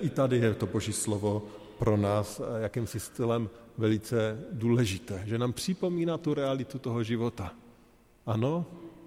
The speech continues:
žijte bezproblémově, eh, žijte bezúhonně, žijte spravedlivě a ano, já vám nabízím spoustu požehnání,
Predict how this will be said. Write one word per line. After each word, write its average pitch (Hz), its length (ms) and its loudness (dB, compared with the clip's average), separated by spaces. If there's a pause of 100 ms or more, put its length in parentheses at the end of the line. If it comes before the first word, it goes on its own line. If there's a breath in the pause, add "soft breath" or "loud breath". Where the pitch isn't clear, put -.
(200)
žijte 131 360 0
bezproblémově, 117 1040 -4 (220)
eh, 110 40 2
žijte 127 260 0
bezúhonně, 120 640 0
žijte 117 260 -2
spravedlivě 117 680 0
a 139 200 -4
ano, 170 480 0
já 135 180 0
vám 127 180 -4
nabízím 117 360 -2
spoustu 123 460 -8
požehnání, 117 840 -2